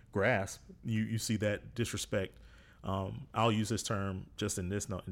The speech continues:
in this case, people of color. Um, you'll see why people of color are disrespected all over the world. But clearly, you know, for this discussion, we're gonna talk about black folks and black politics.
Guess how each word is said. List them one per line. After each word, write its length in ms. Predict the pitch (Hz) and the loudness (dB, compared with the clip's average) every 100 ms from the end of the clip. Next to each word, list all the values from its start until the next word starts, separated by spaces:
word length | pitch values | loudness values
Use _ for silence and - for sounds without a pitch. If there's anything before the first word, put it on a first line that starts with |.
| 87 | -6
in 100 | 90 | -4
this 160 | 95 104 | -2 -2
case, 240 | - 85 | -2 -4
people 240 | - 104 85 | -2 -2 -2
of 80 | - | -4
color. 320 | 110 85 82 - - - - | -2 -2 -6 -14 -20 -20 -12
Um, 220 | - 90 98 | -6 -6 -4
you'll 100 | 101 | -4
see 160 | - | -2
why 140 | 98 90 | 0 0
people 240 | 101 95 | -2 -4
of 80 | - | -4
color 240 | 101 92 | -2 -2
are 40 | 85 | -2
disrespected 520 | 95 90 - 90 - | -4 -4 -4 -4 -4
all 220 | 95 92 | -2 0
over 340 | 98 87 85 95 - - - | 0 0 -4 -6 -12 -20 -12
the 60 | - | -2
world. 340 | 90 123 87 - | 4 4 4 -2
But 240 | 85 - | -8 -10
clearly, 440 | - 110 95 92 - - - - - - | -4 -2 0 -4 -8 -20 -20 -20 -16 -8
you 80 | |
know, 120 | 95 92 | -6 -4
for 140 | 101 | -2
this 200 | 95 113 | -2 -2
discussion, 420 | - 110 92 98 | -4 -4 -2 -2
we're 80 | 92 | -4
gonna 120 | 98 | -4
talk 200 | 87 90 | -2 -2
about 260 | 92 85 85 | -2 -4 -4
black 240 | 98 87 | -6 -6
folks 360 | - 95 85 - - | -4 -4 -4 -8 -6
and 320 | 104 92 87 | -4 -4 -4
black 240 | 92 80 | -6 -8
politics. 600 | - 90 85 - - - | -6 -4 -4 -8 -12 -14